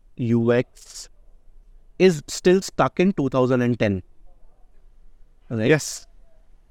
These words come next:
Speaker 1: Second problem, it's long form.
Speaker 2: Yep.
Speaker 1: And unfortunately, most of us don't have the patience anymore,
Speaker 2: Yep.
Speaker 1: uh, to read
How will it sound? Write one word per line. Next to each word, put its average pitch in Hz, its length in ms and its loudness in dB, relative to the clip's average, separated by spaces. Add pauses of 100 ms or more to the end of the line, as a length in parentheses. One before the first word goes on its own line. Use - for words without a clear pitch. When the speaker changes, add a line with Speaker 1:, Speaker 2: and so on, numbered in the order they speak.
(360)
Speaker 1:
Second 233 320 4
problem, 226 340 2
it's - 140 -2
long 123 400 4
form. 101 320 -4 (160)
Speaker 2:
Yep. 131 180 0 (1300)
Speaker 1:
And 120 300 -4
unfortunately, 165 1000 0 (680)
most 151 320 0
of 180 160 2
us 160 360 0 (640)
don't 180 220 2
have 170 140 0
the 147 80 0
patience 160 480 2
anymore, 107 440 0
Speaker 2:
Yep. 127 260 0 (460)
Speaker 1:
uh, 135 220 0
to 151 180 -2
read 175 320 0